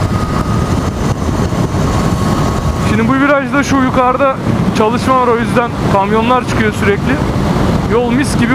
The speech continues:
kum oluyor. Oraya da dikkat edersiniz. Patates dört olur burası. Bu işaret. Aşağıda bir şey olduğu anlamına geliyor ama bir şey yok. Devam edelim. Bu düzlük iki doksan dokuz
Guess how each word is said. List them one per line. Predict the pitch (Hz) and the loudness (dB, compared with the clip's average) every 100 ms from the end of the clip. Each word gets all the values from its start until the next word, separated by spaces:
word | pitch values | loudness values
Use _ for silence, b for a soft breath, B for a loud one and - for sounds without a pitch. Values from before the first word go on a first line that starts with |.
| - | 0
kum | 240 | 2
oluyor. | 220 190 196 240 - - - - - - - - - - - - | 2 2 0 0 -2 0 0 0 0 -2 -2 -4 -4 -2 -2 2
Oraya | 208 254 | 2 2
da | 247 | 0
dikkat | 226 226 214 | 0 0 0
edersiniz. | 208 208 185 233 170 | 0 -2 0 -2 2
Patates | 202 233 220 220 | 2 2 0 2
dört | 208 247 233 | 2 2 0
olur | 208 185 170 | 0 0 0
burası. | 175 - 240 - - - - - - - - - 170 | 0 -2 -2 -4 -2 -2 -2 -2 -2 0 0 0 0
Bu | - | 0
işaret. | 170 175 180 - - - - - - - - - - - - - | 2 2 0 0 0 0 0 -2 -2 -2 -2 -2 -2 -2 -2 0
Aşağıda | 156 160 202 | 0 0 0
bir | 139 | 0
şey | 226 | 2
olduğu | 220 190 185 | 0 2 0
anlamına | 165 151 151 | 0 0 0
geliyor | 143 254 | 0 2
ama | 226 220 | 2 0
bir | 175 | 0
şey | 262 294 | 0 2
yok. | 226 - | 0 2
Devam | 180 226 254 | 2 2 0
edelim. | 190 135 - - - - - - - - - - - - - - - - | 0 -2 -2 -2 -2 -2 -2 0 0 0 -2 0 0 0 2 2 2 0
Bu | 294 | 0
düzlük | 403 349 330 - - - - - - - - - | 0 0 -2 0 -2 0 0 0 0 0 0 0
iki | - 302 | 0 0
doksan | 294 - 254 240 | 0 0 0 0
dokuz | 240 | 0